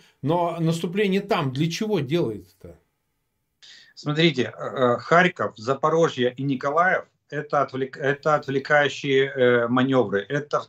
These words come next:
Speaker 2: э, второстепенные удары. Они
Speaker 1: Ага.
Speaker 2: там будут так-, атак-, они там атакуют наши войска по одной простой причине. Они не дают нам,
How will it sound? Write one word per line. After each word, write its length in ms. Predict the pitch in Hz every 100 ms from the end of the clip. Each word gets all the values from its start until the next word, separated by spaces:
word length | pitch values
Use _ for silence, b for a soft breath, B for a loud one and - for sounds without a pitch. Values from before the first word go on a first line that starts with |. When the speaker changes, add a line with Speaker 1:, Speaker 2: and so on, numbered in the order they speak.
| -
Speaker 2:
э, 300 | 135 131 123
второстепенные 800 | - 135 135 - 127 143 135 131
удары. 460 | 123 117 98 90 _ b b 104
Они 320 | 107 131 170 165
Speaker 1:
Ага. 80 | 113
Speaker 2:
там 240 | 147 147
будут 300 | 143 147 139
так-, 220 | 156 - _ _
атак-, 360 | 135 131 151 160
они 280 | 143 165 185
там 220 | 180 160
атакуют 460 | 151 151 - 156 135
наши 300 | 147 139 135
войска 400 | 135 - 196 196
по 160 | -
одной 240 | 135 156 185
простой 340 | 139 - 156
причине. 560 | 147 135 - 117 98 95
Они 260 | 123 139 165
не 160 | 156
дают 520 | 135 143 147 143 123 127
нам, 360 | 160 220 208